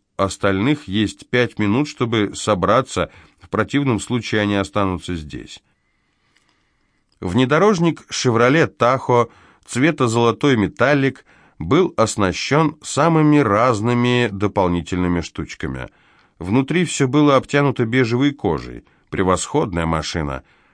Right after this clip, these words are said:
Не приходилось сомневаться, что Джон ею гордился, и Ричард его понимал.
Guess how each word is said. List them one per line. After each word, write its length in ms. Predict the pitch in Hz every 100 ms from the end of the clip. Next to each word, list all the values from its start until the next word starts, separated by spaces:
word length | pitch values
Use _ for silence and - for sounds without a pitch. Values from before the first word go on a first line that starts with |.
| _ -
Не 180 | 120 135
приходилось 560 | 123 - 156 165 156
сомневаться, 640 | - 160 170 165 117 - 87
что 180 | - 90
Джон 320 | 76 90 82
ею 280 | 80 82 87
гордился, 760 | 98 120 135 117 82 - 73
и 340 | 71 76 76 76
Ричард 360 | 92 - 135
его 260 | 123 98 101
понимал. 560 | 127 147 147 85 65